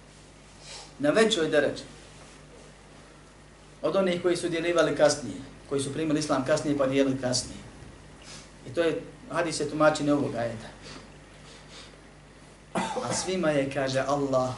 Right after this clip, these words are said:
obećao al-husna. Al-husna je prije svega džennet. A znači svako dobro.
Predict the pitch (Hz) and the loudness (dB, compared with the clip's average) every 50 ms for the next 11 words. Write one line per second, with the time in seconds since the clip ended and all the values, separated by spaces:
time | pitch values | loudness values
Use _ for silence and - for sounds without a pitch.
0 | - - 139 135 135 131 127 - - 127 123 123 123 120 - - - 127 127 120 | -2 -2 0 0 0 0 -2 0 0 4 4 4 4 2 0 -2 -2 -2 -2 -2
1 | - 147 147 143 - 127 127 127 123 123 127 - - 175 - - 151 131 127 123 | -2 -2 -2 -2 0 -2 0 2 2 2 0 -2 -4 -6 -4 -2 -2 -2 -2 0
2 | - 147 135 - - 135 127 117 110 113 113 113 - - - - - - - - | -2 -2 -2 -2 -2 -2 -2 -2 -2 -4 -6 -8 -10 -14 -16 -18 -18 -20 -20 -20
3 | - - - - - - - - - - 123 131 143 135 - - 131 127 - - | -20 -20 -20 -20 -20 -20 -20 -14 -10 -8 -4 -2 -2 -2 -2 -4 -4 -8 -6 -6
4 | 123 123 - - - - - - - - | -6 -6 -8 -12 -16 -18 -18 -20 -20 -20